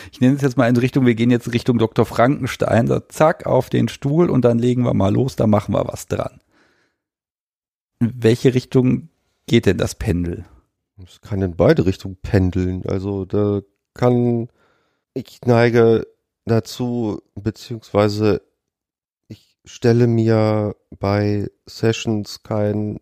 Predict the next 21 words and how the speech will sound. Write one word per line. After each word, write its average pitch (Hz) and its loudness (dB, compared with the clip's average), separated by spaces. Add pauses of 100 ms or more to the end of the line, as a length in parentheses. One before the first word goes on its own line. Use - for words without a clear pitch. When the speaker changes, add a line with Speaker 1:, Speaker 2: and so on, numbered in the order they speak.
(120)
Speaker 2:
sonderlich 104 0
großen 95 -6
Fahrplan. 95 0
Jeder 107 4
hat, 107 -2
hat 110 -2
so 101 -2
Eckpunkte, 127 0 (1700)
die 117 -6
man 120 0
gerne 110 4
in 110 0
Anführungsstrichen 110 -2
abarbeiten 123 0
möchte, 127 -4
aber 110 -2
es - -14
ist - -10
so, 110 -4 (440)
ich - -20 (800)
agiere, 123 4